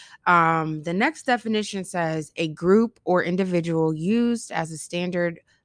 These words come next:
of comparison for checking the results of a survey or experiment." All right. So it seems like, mm, the synonyms here are, like, power,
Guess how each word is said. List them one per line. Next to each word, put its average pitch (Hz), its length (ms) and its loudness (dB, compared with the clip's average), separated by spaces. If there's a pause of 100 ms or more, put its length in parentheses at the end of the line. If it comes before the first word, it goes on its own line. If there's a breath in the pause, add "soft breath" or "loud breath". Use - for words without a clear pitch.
of 214 220 6
comparison 180 760 0
for 156 160 -8
checking 180 400 -6
the 165 80 -4
results 151 420 -4
of 143 120 -12
a 139 60 -12
survey 175 520 0
or 147 240 -4
experiment." 95 640 -10 (1800)
All 180 60 -8
right. 139 180 -12 (680 soft breath)
So 208 760 2 (1120)
it 196 160 0
seems 247 640 -2
like, 175 640 2 (120)
mm, 165 800 -4 (440)
the 175 120 -6
synonyms 214 640 -4
here 175 300 -2
are, 147 260 0
like, 139 360 -8
power, 147 680 0